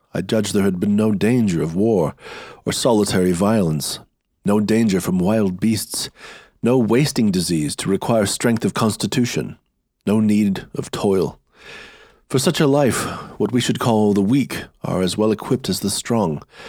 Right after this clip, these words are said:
are indeed no longer weak. Better equipped indeed they are, for the strong would be fretted by an energy for which there was no outlet.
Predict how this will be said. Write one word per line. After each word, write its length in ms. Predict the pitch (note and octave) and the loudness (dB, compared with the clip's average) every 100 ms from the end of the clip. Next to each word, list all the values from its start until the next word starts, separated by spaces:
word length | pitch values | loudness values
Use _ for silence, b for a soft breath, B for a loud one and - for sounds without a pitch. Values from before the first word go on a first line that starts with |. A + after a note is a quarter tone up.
| B B B B - | B B B B -4
are 120 | C#3+ | 0
indeed 300 | D3 C3+ D3 | 2 2 2
no 160 | G#2 A2+ | 2 2
longer 400 | A2 A2 A#2+ A#2+ | 4 2 2 2
weak. 380 | A#2+ C#3+ - - _ _ _ _ _ _ _ _ _ _ _ _ - | 0 -2 -6 -16 _ _ _ _ _ _ _ _ _ _ _ _ -6
Better 220 | A#2 C3+ | 0 2
equipped 340 | B2+ - D#3+ - | 2 0 -2 0
indeed 380 | B2+ C3+ C3 G2+ | 2 2 2 2
they 120 | G#2 | 2
are, 200 | - - | 2 0
for 140 | - | 0
the 100 | G#2 | 0
strong 400 | A2 - C#3+ D3 | -2 0 2 4
would 100 | B2+ | 2
be 100 | A#2 | 2
fretted 460 | A2+ - D#3+ A#2+ E2+ | 0 0 2 2 0
by 120 | G2+ | 2
an 120 | G#2 | 2
energy 400 | - C#3 A#2 G2 | 2 2 2 0
for 140 | F2 F#2+ | 0 0
which 240 | G#2 - | 0 0
there 80 | G#2+ | 0
was 160 | G2+ | 0
no 180 | A2+ A#2 | 0 0
outlet. 560 | - C#3 - - - | 0 -2 -2 -4 -4